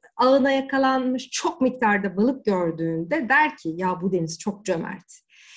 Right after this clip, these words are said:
Veya bir ihtiyar balıkçı içinde kocaman bir inci olan istiridyeyi çıkardığında der ki denizden kumlara, "Ya bu denizin gönlü çok zengin." Ama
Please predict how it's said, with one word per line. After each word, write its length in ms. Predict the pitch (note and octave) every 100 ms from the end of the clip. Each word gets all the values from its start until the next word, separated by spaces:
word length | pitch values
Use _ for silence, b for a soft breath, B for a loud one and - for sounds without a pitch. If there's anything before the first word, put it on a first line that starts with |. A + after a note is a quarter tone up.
| B
Veya 520 | G3+ B3 D#4 D4 D4 D4
bir 220 | B3 C4+
ihtiyar 600 | C4+ C4 - C#4+ C#4 C#4
balıkçı 420 | B3+ C#4 C4+ - C#4
içinde 520 | C4 - - C4 C4+
kocaman 520 | - D#4 C#4+ B3+ A3
bir 180 | A#3 A3+
inci 340 | A3+ A3+ G#3 B3+
olan 360 | A#3+ A3 G#3 -
istiridyeyi 760 | G#3+ - A#3+ B3+ A#3+ A3 G#3
çıkardığında 960 | G#3 - - A#3+ A3+ G3 G3 F#3 A3+ G#3+
der 300 | C#4+ D#4 D#4
ki 240 | B3 C4 B B B -
denizden 720 | G#3+ G#3 G3 G#3 G3 F#3+ -
kumlara, 680 | - A3 G#3 F#3 F3 A3 C4+ B B _
"Ya 340 | F3 F#3 E3 E3
bu 140 | F#3+
denizin 500 | F#3+ F3 E3+ D#3+ C#3
gönlü 400 | F#3+ G#3 D#3+ C#3
çok 280 | - C#4 C#4
zengin." 480 | G3+ D3+ - _ _ _ b b b b
Ama 460 | - F4 F4 -